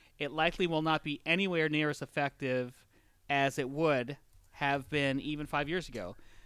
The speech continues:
So post LinkedIn, it will now take hackers many fewer attempts to guess the correct password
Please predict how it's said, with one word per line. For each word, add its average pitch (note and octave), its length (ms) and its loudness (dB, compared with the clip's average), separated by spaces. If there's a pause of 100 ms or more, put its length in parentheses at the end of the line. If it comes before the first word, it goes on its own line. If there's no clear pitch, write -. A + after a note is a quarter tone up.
(140)
So D#3+ 200 0
post A3+ 320 2
LinkedIn, E3+ 420 -2
it C#3+ 80 0
will D3 120 -2
now D#3+ 200 2
take E3+ 280 0
hackers D#3 640 2 (200)
many D#3+ 320 2
fewer G#3 380 0
attempts C3 400 -2
to D3 100 -4
guess C#3 220 0
the C#3+ 100 -8
correct C3 340 -4
password B2+ 640 -6